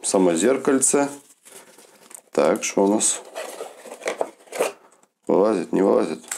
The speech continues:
Так. Тут у нас, как видите, тут у нас, значит, имейчик указанный. Что тут указано? Так, у нас тут под G P S есть. Под G P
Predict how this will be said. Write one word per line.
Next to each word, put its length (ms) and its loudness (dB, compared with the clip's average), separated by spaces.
Так. 220 -2
Тут 280 0
у 20 6
нас, 340 2
как 260 -2
видите, 600 2
тут 320 0
у 60 2
нас, 360 4
значит, 760 0
имейчик 880 2
указанный. 920 2
Что 280 2
тут 200 -6
указано? 680 2
Так, 300 -2
у 60 2
нас 180 2
тут 300 -2
под 260 2
G 160 2
P 380 2
S 160 -2
есть. 340 0
Под 200 4
G 160 2
P 200 -2